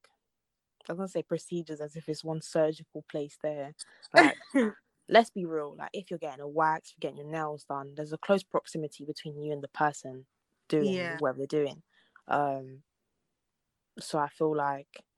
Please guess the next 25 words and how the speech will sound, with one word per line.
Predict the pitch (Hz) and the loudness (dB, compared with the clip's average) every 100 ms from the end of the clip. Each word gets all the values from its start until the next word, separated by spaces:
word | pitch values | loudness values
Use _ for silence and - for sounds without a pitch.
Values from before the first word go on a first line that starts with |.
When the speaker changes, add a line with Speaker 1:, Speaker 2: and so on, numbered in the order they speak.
| _ _ - | _ _ 2
Speaker 1:
if | 190 - | 2 4
people | 220 190 | 2 2
can | 190 175 | 0 6
go | 175 | 6
and | 165 156 | 6 0
shop, | - 170 202 _ _ _ _ _ _ _ _ _ _ | 4 4 4 _ _ _ _ _ _ _ _ _ _
then | 165 156 151 151 147 - - - | -2 -2 -4 -14 -18 -20 -14 -12
I | - | -8
can't | 156 151 | -6 -4
lie, | 151 | -4
you | 151 | -4
can | 170 | -2
go | 170 170 | 4 4
and | 156 | 2
do | 147 | -6
your | 147 | -8
hair, | 147 147 143 143 _ _ _ | -6 -8 -10 -16 _ _ _
you | - | -2
can | 170 | 6
go | 175 | 8
and | 165 | 6
do | 151 | -2
your | 151 | -2
nails, | 151 147 143 147 | 0 0 -4 -6
because | - - 156 147 - | -6 0 2 2 -2